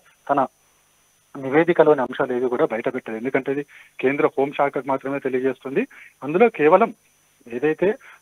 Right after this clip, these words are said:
తలెత్తిన పరిణామాలు రెగ్యులర్ యాక్టివిటీలో భాగంగానే ఎన్ఎస్జీ ఎప్పుడు కూడా తన, ఆ, ఆధీనంలో ఉన్న వ్యక్తులు ఎవరైతే ఉంటారో వాళ్ళకి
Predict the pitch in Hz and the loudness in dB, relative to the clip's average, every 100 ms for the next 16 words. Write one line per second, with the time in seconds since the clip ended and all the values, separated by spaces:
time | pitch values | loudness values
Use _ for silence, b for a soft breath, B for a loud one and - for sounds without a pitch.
0 | _ - 135 175 - 185 147 143 147 147 | _ -6 -2 0 0 -2 0 2 2 4
1 | 143 175 254 _ - 135 139 202 202 233 | 2 0 -6 _ -4 -4 2 6 6 6
2 | 151 - 156 - 151 139 131 123 131 185 | -2 -2 -6 -2 0 2 0 -2 -2 -2
3 | 143 143 - 135 135 131 135 220 B B | 0 -2 -4 -8 -4 -2 0 -2 B B
4 | B - 139 127 - _ - 135 127 131 | B -2 -2 -2 -8 _ -8 -2 0 2
5 | 139 156 170 156 147 135 123 - 139 131 | 4 4 4 2 0 0 -2 -2 -2 -2
6 | 127 120 127 208 b b _ 135 135 | -4 -4 -4 -4 b b _ 0 0